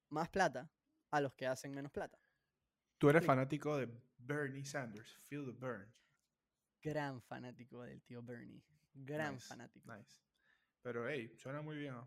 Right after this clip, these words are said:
Speaker 2: Yo estoy de acuerdo, sign me up. Toby, no sé si
Speaker 1: Boom.
Speaker 2: podemos a, a ver si tú que tienes contacto con, eh,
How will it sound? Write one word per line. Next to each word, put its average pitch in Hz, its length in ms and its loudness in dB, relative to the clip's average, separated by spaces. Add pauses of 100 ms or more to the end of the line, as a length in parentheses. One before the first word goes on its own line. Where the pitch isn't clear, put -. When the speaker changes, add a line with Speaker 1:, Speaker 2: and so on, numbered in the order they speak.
(160)
Speaker 2:
Yo 127 60 -14
estoy 135 140 -10
de 147 60 -4
acuerdo, 127 340 -6
sign 131 240 -8
me 139 160 -4
up. 139 80 -6 (1500)
Toby, 143 240 -2
no 135 100 -2
sé 156 60 0
si 170 60 4
Speaker 1:
Boom. 165 120 0
Speaker 2:
podemos 131 300 -6
a, 110 140 -4
a - 160 -10
ver 120 220 -6
si 120 460 -8
tú 131 120 -12
que 135 80 -6
tienes 131 220 -6
contacto 127 500 -8
con, 120 380 -8 (1120)
eh, 107 320 -16